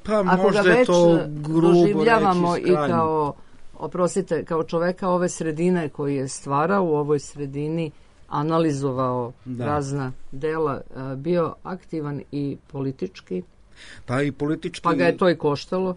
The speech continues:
Speaker 2: tome
Speaker 1: Sigurno.
Speaker 2: ćemo kasnije govoriti.
Speaker 1: Sigurno.
Speaker 2: Onda, e, zašto je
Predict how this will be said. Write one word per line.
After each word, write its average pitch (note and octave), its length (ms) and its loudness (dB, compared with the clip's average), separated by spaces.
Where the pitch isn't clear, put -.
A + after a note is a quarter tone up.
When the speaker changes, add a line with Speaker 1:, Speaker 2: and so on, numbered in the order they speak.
Speaker 2:
tome D#3 160 -4
Speaker 1:
Sigurno. E3+ 280 0
Speaker 2:
ćemo D3+ 220 -8
kasnije D3 380 -10
govoriti. D3+ 480 -6
Speaker 1:
Sigurno. C3 340 -14
Speaker 2:
Onda, E3+ 440 0
e, - 40 -18
zašto F3 800 2
je D3 760 0